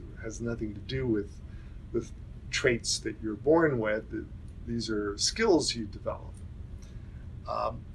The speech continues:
but if you believe that it's all about traits, uh, one, you believe that you're a special person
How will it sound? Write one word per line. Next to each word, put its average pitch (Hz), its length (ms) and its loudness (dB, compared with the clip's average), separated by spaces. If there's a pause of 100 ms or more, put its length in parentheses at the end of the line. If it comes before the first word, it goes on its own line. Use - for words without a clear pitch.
(240)
but 170 120 10
if - 160 6
you 180 60 -4
believe 269 680 4 (320)
that - 400 -2 (720)
it's 123 160 2
all 123 200 10
about 107 280 2
traits, - 640 -2 (1500)
uh, 107 240 0 (400)
one, 139 640 8
you 120 140 -2
believe 113 480 0 (120)
that 107 260 2
you're 113 280 4
a 101 60 2
special 117 420 2
person - 520 2